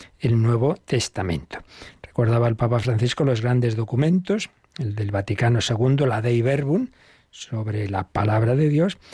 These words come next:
luego la exhortación apostólica postsinodal Verbum Domini, en la que Benedicto dieciséis recogía lo que se había tratado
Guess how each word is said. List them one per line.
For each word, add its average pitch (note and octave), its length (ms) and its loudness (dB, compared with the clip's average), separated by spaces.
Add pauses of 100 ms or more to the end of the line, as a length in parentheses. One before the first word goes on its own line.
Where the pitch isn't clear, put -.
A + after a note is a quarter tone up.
(280)
luego A#2 360 2
la A#2 100 2
exhortación A#2+ 600 0
apostólica B2 640 -2
postsinodal B2+ 760 0
Verbum B2+ 520 0
Domini, C#3+ 460 0 (380)
en A2 160 -4
la G#2 140 -6
que A#2 140 -2
Benedicto A#2+ 520 0
dieciséis B2+ 600 0 (360)
recogía C3 600 0
lo F3 120 0
que A2 120 -6
se A2 100 -4
había G#2 180 0
tratado A2+ 520 0